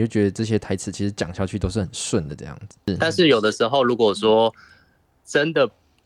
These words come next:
Speaker 2: 记不得的话，还是会想办法，就是大概的意思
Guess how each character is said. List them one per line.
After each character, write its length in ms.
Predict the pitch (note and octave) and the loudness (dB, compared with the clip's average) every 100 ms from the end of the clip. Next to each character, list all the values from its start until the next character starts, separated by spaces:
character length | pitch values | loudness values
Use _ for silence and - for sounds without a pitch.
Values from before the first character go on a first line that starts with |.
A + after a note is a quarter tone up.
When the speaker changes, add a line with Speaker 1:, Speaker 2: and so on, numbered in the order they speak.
| _ _ | _ _
Speaker 2:
记 180 | - D3 | -6 -6
不 160 | D3 | -2
得 240 | C3+ G#2 F#2+ | 0 0 0
的 140 | G2 | -2
话， 180 | A#2 A2+ | -2 -4
还 140 | G#2 | -2
是 160 | G#2 C#3 | -2 -2
会 160 | C#3+ | 0
想 260 | C3 - F#2+ E2+ _ _ _ _ _ | -2 -2 -6 -8 _ _ _ _ _
办 240 | - B2 G#2 | -6 -6 -4
法， 220 | - D#2+ | -6 -6
就 120 | D#2+ | -6
是 400 | G2+ G#2+ F#2 D#2 - _ _ _ _ - | -8 -8 -10 -12 -18 _ _ _ _ -6
大 220 | D3+ A2+ | -2 -2
概 240 | G#2 A#2 | -2 -4
的 100 | F#2+ F2 | -4 -8
意 180 | A2 | -10
思 320 | F#2+ - D#2 | -12 -14 -16